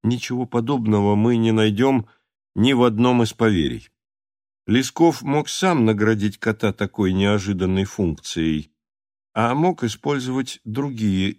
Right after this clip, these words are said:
источники. Какие?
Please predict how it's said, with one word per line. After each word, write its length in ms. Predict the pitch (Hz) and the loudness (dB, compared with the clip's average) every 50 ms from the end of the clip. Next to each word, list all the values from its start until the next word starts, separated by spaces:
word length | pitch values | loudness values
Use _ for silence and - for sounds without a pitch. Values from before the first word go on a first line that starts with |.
| - | -8
источники. 800 | 104 - - - - 98 92 - - - 95 92 - - 104 - _ _ _ _ _ _ _ _ _ _ _ _ _ _ _ _ _ _ | -10 -10 -8 -6 -4 -4 -4 -6 -8 -8 -10 -10 -10 -16 -20 -20 _ _ _ _ _ _ _ _ _ _ _ _ _ _ _ _ _ _
Какие? 680 | _ - 139 131 - - - 92 76 67 65 64 65 | _ -6 -6 -6 -6 -6 -6 -4 -4 -6 -8 -12 -16